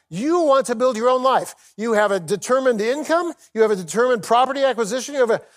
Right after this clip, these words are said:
a determined geographical circle in which you will find yourself. "This is my life."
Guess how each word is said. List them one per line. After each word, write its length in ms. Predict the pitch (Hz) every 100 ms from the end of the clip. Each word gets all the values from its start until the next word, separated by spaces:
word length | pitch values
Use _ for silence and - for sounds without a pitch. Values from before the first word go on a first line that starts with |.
| -
a 80 | -
determined 540 | 196 - 254 285 240 - _ -
geographical 760 | 143 262 196 202 240 254 247 226
circle 440 | - 262 262 277
in 140 | 247 202
which 240 | 226 -
you 80 | 240
will 120 | 220
find 280 | 226 240 262
yourself. 580 | 247 262 262 - - - -
"This 360 | 151 285 285
is 520 | - 262 294 311 226 196
my 440 | 220 262 294 302
life." 360 | 277 277 170